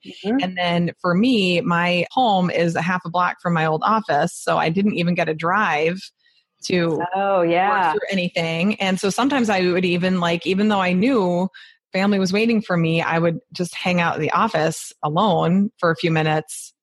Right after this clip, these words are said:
Speaker 2: maybe a little
Speaker 1: Mm-hmm.
Speaker 2: longer than a few minutes, 'cause I just, like, needed to not talk to people <laughs> for a little bit, you know?
Speaker 1: Absolutely, yeah.
Speaker 2: <laughs> So, so I, I feel like some of this, knowing this about myself, is like, of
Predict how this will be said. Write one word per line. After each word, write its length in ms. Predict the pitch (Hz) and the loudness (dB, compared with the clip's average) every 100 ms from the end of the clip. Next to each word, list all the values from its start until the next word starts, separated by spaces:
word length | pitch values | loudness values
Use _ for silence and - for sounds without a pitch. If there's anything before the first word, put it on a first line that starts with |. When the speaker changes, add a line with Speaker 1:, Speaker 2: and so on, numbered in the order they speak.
| - | -4
Speaker 2:
maybe 260 | 156 160 | -2 -2
a 60 | 160 | -2
little 160 | 170 | 0
Speaker 1:
Mm-hmm. 80 | 196 | 0
Speaker 2:
longer 160 | 247 170 | 0 -4
than 100 | 165 160 | -6 -6
a 40 | |
few 160 | - 160 | -2 0
minutes, 320 | 160 160 - | 0 -2 -4
'cause 140 | 185 180 | -2 0
I 60 | |
just, 200 | 175 165 | -2 -2
like, 220 | 175 170 - | -2 -4 -2
needed 920 | 180 185 185 196 240 220 208 214 226 - - _ _ _ _ - | 0 2 2 2 2 0 2 0 -2 -6 -20 _ _ _ _ -6
to 100 | 196 | 0
not 360 | 185 175 165 - | 2 2 0 -2
talk 260 | 180 165 - | -2 -2 -2
to 100 | 160 | -2
people 320 | 160 156 170 | -2 0 0
<laughs> 40 | |
for 80 | 196 | 0
a 260 | 208 247 269 | 0 0 0
little 380 | 233 262 247 - | 0 0 0 -2
bit, 480 | 254 254 254 269 | 0 0 -2 -2
you 80 | 247 | 0
know? 80 | 247 - | 0 -2
Speaker 1:
Absolutely, 800 | 269 214 175 175 185 220 196 170 156 | -4 -2 0 2 0 0 0 0 0
yeah. 260 | 185 320 311 | 0 0 -2
Speaker 2:
<laughs> 40 | - 320 262 453 494 - 359 247 | -6 -8 -8 -8 -10 -6 -6 -6
So, 560 | - 254 - 247 208 - - - - 320 | -2 -2 0 0 -2 -6 -14 -12 -12 -2
so 120 | 349 | 0
I, 220 | 254 269 - | 2 0 0
I 140 | 254 | 0
feel 200 | 427 415 | 0 2
like 160 | 208 196 | 0 0
some 220 | 220 240 | 0 2
of 100 | 226 | 2
this, 300 | 185 180 - | 2 0 0
knowing 360 | 175 180 262 | 2 2 2
this 160 | 208 175 | 2 0
about 280 | 175 165 165 | 0 0 0
myself, 480 | 160 156 160 156 160 | 0 0 0 0 0
is 140 | 160 | -2
like, 320 | 165 160 165 - | 0 0 0 -2
of 200 | 220 | -4